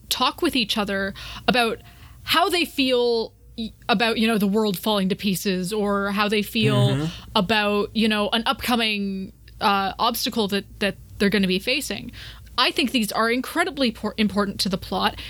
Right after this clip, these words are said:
Speaker 1: especially because it, it means that, uh, it, the G M can sort of find out what the players are expecting and possibly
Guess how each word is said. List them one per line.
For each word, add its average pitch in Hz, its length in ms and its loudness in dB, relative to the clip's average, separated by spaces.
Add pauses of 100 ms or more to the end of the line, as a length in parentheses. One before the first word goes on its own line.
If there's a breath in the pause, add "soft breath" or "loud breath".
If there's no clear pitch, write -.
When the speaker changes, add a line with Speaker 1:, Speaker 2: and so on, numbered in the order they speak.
(120)
Speaker 1:
especially 254 640 0 (160 loud breath)
because 226 420 0
it, - 200 -2 (120)
it 233 140 0
means 233 340 0
that, 226 360 -2
uh, 214 300 0
it, 202 460 -8
the 214 360 0
G 233 240 0
M 226 300 0 (120)
can 214 160 2
sort 214 180 0
of 202 220 -2 (480)
find 233 300 2
out 226 280 -2
what 214 340 0
the - 80 2
players 208 500 0
are 190 200 -2
expecting 240 720 -4 (440 loud breath)
and 214 360 0 (120)
possibly 220 760 0